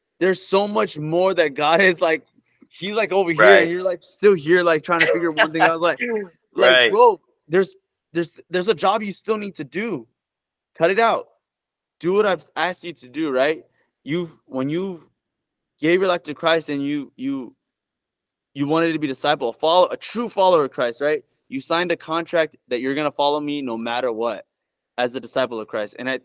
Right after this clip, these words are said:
Speaker 1: and, uh, people, there, there's some people that love playing the backseat Christian, that just, like, come to church, do their daily things, and don't commit, right? They don't wanna be involved. They just do it, right, just to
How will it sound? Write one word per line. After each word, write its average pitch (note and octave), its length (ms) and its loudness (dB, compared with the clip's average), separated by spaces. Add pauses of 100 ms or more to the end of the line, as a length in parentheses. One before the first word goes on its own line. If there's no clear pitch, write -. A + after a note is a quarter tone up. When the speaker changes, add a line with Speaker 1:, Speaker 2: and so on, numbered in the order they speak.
Speaker 1:
and, C#3 120 -6
uh, C3 60 -4
people, E3 580 -6 (1080)
there, C#3 160 0 (120)
there's B2 220 -8
some E3+ 140 -2
people G3 480 -4 (340)
that B2 220 -2
love C#3+ 340 2
playing D3+ 200 -4
the C3+ 60 -4
backseat B2+ 460 -4
Christian, G#2+ 380 -12
that G2+ 160 -10
just, B2+ 240 -10
like, B2 220 -2 (120)
come C#3+ 220 -8
to C#3+ 100 -20
church, C#3+ 300 -6
do B2 140 -10
their B2 100 -6
daily C3 260 -4
things, C3+ 440 -12 (840)
and A#2 160 -10
don't D3+ 220 0
commit, C3+ 400 -8 (220)
right? A#2+ 200 -4
They B2 140 -2
don't C#3 200 -2
wanna D3 220 -2
be C#3+ 160 -4
involved. C#3 480 -2 (340)
They A#2 120 -6
just B2+ 280 -12
do C#3 220 -4
it, C3+ 80 -6
right, C3+ 200 -2
just B2+ 200 -14
to A#2 120 -14